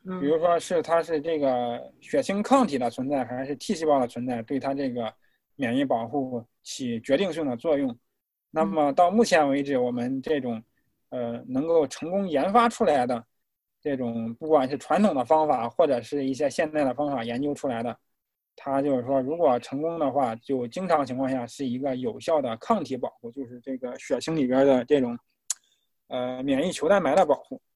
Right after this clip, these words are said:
Speaker 1: 嗯，这个确实也是我们听到比较多的
Speaker 2: 对，对，对。
Speaker 1: 免疫的，对，方法，嗯。
Speaker 2: 嗯。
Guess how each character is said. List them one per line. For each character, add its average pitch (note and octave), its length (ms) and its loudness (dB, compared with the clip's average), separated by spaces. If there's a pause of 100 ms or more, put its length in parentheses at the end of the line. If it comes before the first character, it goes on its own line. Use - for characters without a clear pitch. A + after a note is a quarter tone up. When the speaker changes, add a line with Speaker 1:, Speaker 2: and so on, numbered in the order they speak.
(440)
Speaker 1:
嗯， G3 340 -2
这 D4+ 160 4
个 C#4 80 2
确 C#4 160 2
实 C4+ 140 0
也 A#3 120 2
是 B3+ 120 -4
我 A3+ 80 0
们 F3+ 120 -4
听 A#3+ 240 -4
到 A#3+ 140 2
比 G#3 100 -4
较 D#3+ 160 -2
多 A#3+ 300 -2
的 F#3 300 -2 (100)
Speaker 2:
对， E3 160 2
对， B2+ 160 0
对。 A#2 140 -6
Speaker 1:
免 - 20 -6
疫 G3+ 180 0
的， E3+ 280 -8
对， F3+ 320 -8
方 F#3+ 260 -8
法， G3 260 -16
嗯。 F#3+ 320 -16 (140)
Speaker 2:
嗯。 A2+ 380 -8